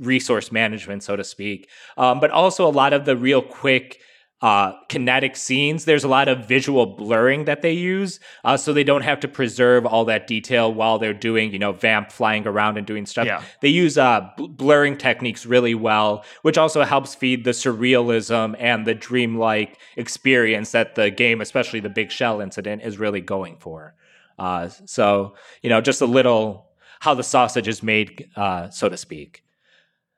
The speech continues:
Speaker 1: Kinda, you know, we mentioned some of the influences, but we can dive a little deeper into why they are influences. Uh, we already talked about Terminator two. Uh, L A Confidential,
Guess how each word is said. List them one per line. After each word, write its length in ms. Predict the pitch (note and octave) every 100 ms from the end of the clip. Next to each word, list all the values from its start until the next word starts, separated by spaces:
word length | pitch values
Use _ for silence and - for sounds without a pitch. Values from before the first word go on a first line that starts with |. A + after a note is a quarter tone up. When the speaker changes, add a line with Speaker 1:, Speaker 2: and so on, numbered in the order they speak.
| _ - G#3+
Speaker 1:
Kinda, 340 | F3+ G3 F3 D3+ -
you 80 | D#3
know, 140 | C#3
we 120 | C#3
mentioned 360 | C#3+ D#3 D#3 C#3+
some 100 | C#3
of 80 | C3
the 160 | B2
influences, 640 | C3+ C3+ D3 C#3+ D3+ D3 C3+
but 120 | B2+
we 100 | C3
can 160 | D3
dive 320 | C3 B2+ B2+ A#2+
a 20 |
little 180 | A#2 A2+
deeper 400 | A2+ C3 C3 B2+
into 360 | A#2 B2+ G#2+
why 340 | G#2+ A2+ A#2+ A#2+
they 160 | G#2+ A2
are 220 | A#2+ B2+
influences. 880 | B2 B2 C#3 B2+ A#2+ B2+ B2 B2+ C#3
Uh, 300 | A2 G#2+ G#2+
we 140 | C3
already 160 | C3+ C3
talked 240 | C3+ B2+
about 240 | A#2+ A#2+ A#2
Terminator 460 | A#2+ A#2 A2 G#2
two. 500 | F#2+ - C#3+ C#3+ C#3 - - -
Uh, 160 | A#2+ B2+
L 160 | E3+
A 80 | F3+
Confidential, 1040 | D3 D3+ C3+ A2 A#2 A#2 - B2+ B2+ C3